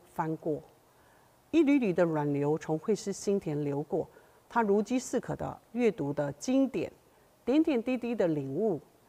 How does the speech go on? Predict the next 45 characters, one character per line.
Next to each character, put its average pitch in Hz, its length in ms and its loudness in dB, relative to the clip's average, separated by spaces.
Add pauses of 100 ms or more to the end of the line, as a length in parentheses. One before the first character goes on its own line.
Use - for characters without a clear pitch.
(380)
在 165 200 2
心 208 380 0
里 147 160 -4 (520)
积 170 200 -8
淀， 160 260 -2 (1300)
一 196 160 -2
阵 311 180 2
阵 285 160 2
的 202 200 6
感 151 300 -4
动 180 300 4 (180)
流 160 340 2
遍 226 400 0
全 151 200 -4
身。 165 320 -2 (460)
昏 226 180 6
暗 240 160 4
的 220 120 4
墓 302 180 4
穴 277 180 2
里 151 280 0
充 233 180 -2
满 170 180 0
了 151 160 2 (320)
欢 220 300 4
乐 214 220 2 (320)
与 156 180 -4
华 151 320 -10
光。 170 340 -2 (3000)
那 233 100 0
也 214 100 4
不 190 140 -2
知 208 80 0
道 214 80 6
过 208 160 4
了 175 140 4
多 180 120 2
少 165 200 -4
天 156 260 -4
啊， 151 200 -4
洛 247 180 4
阳 220 180 4
城 208 180 2
里 202 140 2
啦， 160 260 -2